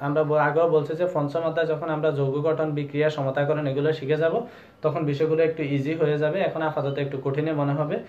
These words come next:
তারপরেও তোমরা যতটুকু সম্ভব এটা একটু বুঝে নিও, আর একটু বাসায় যদি এই অঙ্কগুলো একটু practice করো, তাহলে মোটামুটি তোমাদের কিছুটা অন্তত পক্ষে idea হয়ে যাবে। পরে একবার দেখাইলে এগুলো ভালো করে বুঝে যাবে। আচ্ছা, ঠিক আছে, তাহলে আমরা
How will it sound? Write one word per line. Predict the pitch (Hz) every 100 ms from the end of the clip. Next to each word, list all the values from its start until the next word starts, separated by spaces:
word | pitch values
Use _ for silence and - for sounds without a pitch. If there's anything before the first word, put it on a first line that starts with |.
| - - -
তারপরেও | 156 147 185
তোমরা | 180 175
যতটুকু | 156 156 160 175 180
সম্ভব | 180 156 160 180
এটা | 160 156
একটু | 147 -
বুঝে | 143 143
নিও, | 165 190
আর | 165
একটু | 151 139
বাসায় | 143 139 156
যদি | 156 160
এই | 160 143 135
অঙ্কগুলো | 135 143 139 160
একটু | 160 165
practice | 147 135 156
করো, | 170 185 - - - -
তাহলে | 165 175
মোটামুটি | 190 185 185 180
তোমাদের | 175 170 175
কিছুটা | 175 165 170 180
অন্তত | 175 156 156
পক্ষে | 156 151
idea | 165 139 151 160
হয়ে | 165 170
যাবে। | 180 196
পরে | 180 170
একবার | 156 143 147
দেখাইলে | 139 139 151
এগুলো | 151 147 147
ভালো | 127 131
করে | 139
বুঝে | 139 127 120
যাবে। | 117 - - - - - - - - - -
আচ্ছা, | 147 170
ঠিক | 175 180
আছে, | 185 190
তাহলে | 175 175
আমরা | 175 185 180 202